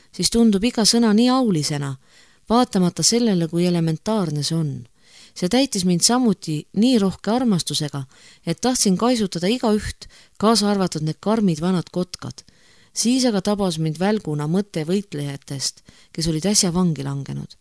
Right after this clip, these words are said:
Kotkas tundis seda, aga ei öelnud midagi. Ta vaatas mind ainiti. Lõpuks laususin: „Kas saame tagasi võita need,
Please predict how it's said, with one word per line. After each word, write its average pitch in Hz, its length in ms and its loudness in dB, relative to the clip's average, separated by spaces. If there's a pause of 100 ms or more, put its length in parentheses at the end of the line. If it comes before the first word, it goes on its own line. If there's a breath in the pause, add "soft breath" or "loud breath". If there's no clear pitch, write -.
(480 soft breath)
Kotkas 202 320 -2
tundis 156 400 -2
seda, 143 220 -8 (180)
aga 165 220 -6
ei 170 100 0
öelnud 165 260 -2
midagi. 143 460 -6 (380 soft breath)
Ta 175 120 -4
vaatas 185 460 -2
mind 139 140 -6
ainiti. 143 560 -8 (500 soft breath)
Lõpuks 233 400 0
laususin: 147 540 -2 (340 soft breath)
„Kas - 220 2
saame 240 280 2
tagasi 202 360 -2
võita 165 320 -2
need, 170 380 -2